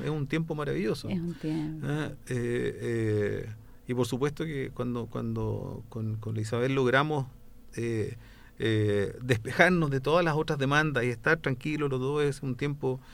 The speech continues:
Speaker 1: eh, eh, un tiempo sin tiempo, en
Speaker 2: Un
Speaker 1: realidad,
Speaker 2: tiempo
Speaker 1: ¿ah?
Speaker 2: sin
Speaker 1: Eso,
Speaker 2: tiempo,
Speaker 1: eso tratamos
Speaker 2: sí.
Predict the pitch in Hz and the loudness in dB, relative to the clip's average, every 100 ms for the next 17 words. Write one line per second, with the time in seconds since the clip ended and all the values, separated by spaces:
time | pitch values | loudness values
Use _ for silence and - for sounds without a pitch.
0 | - - - 120 123 117 - 117 113 107 | -16 -14 -8 0 2 2 0 0 2 2
1 | 101 104 107 123 - 170 156 143 143 92 | 0 -4 -4 2 4 4 4 4 4 2
2 | 90 95 202 185 180 175 180 131 139 - | 0 4 6 6 4 2 0 2 2 0
3 | 165 165 156 117 - - 117 123 143 156 | 0 2 0 -2 -4 -2 0 2 2 2
4 | 151 170 | 0 -2